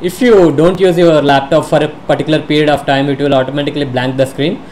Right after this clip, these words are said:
If you don't want to blank your screen, you can keep never, but I am going to set fifteen minutes. To automatically suspend your laptops or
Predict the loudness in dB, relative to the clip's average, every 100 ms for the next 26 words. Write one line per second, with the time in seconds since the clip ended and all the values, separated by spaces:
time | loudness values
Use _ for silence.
0 | -8 -4 0 2 4 2 2 0 0 0
1 | 0 0 -2 -2 -2 -4 -2 -4 -2 -4
2 | -2 -4 -4 -4 -2 0 0 0 -2 -2
3 | -2 -4 -6 -8 -4 -4 -4 -12 -20 -12
4 | -6 -4 -4 -6 -8 -18 -20 -20 -20 -6
5 | 0 2 4 2 0 -2 -2 -2 -2 0
6 | 0 2 4 4 4 0 -6 -2 0 2
7 | 0 0 2